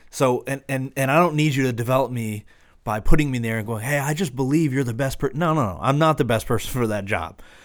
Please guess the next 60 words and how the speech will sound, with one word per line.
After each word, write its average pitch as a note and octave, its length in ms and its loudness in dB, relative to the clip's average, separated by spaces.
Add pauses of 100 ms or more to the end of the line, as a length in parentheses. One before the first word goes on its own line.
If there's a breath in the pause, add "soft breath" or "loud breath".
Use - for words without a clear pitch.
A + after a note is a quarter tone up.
(140 loud breath)
And A#2+ 120 0
so D3+ 100 6
I C#3 60 10
think D3 220 0
there's C3 200 4
difference C3+ 440 2
in A#2 240 -2
recognizing A2+ 720 -2
the G#2 80 -2
things A#2+ 260 -4
that A2+ 160 -4
you're G2+ 80 -6
good G2+ 260 -2
at, F2 260 -8 (720 loud breath)
um, G2+ 380 0
versus A2 400 0
seeing G#2 180 -2
potential B2 440 -2
in F2+ 40 -4
people. F2+ 200 -6
So - 120 -2
that's E3 220 4
the A#2 140 -4
first B2+ 280 -2
step. D#2 280 -10
And C3 100 0
when C#3+ 140 2
you B2+ 120 4
put F#3+ 220 2
someone F#3+ 260 0
in F#3+ 100 0
the, F#3 160 0 (120)
those E3+ 200 -2
positions, F3+ 640 -2 (380 loud breath)
you C3 140 2
actually C#3 500 -2
can A2 220 -6
do A2+ 100 -4
harm B2 260 -4
to A2 120 -6
them F2+ 160 -10
'cause G#2 220 -8
you, A2 280 -6 (560 loud breath)
you A#2 140 -4
set D3+ 240 2
them D3+ 160 -2
up C#3+ 80 -4
for B2 100 -4
failure A#2 460 -4
in G2 60 -6
a G2 60 -4
lot F#2+ 140 -4
of E2+ 60 -8
ways, D#2+ 260 -10
and A2 100 -6
it's F#2+ 100 -10
very G#2+ 200 -4
discouraging, G#2+ 720 -6
you G2+ 160 -8
know? G2+ 240 -8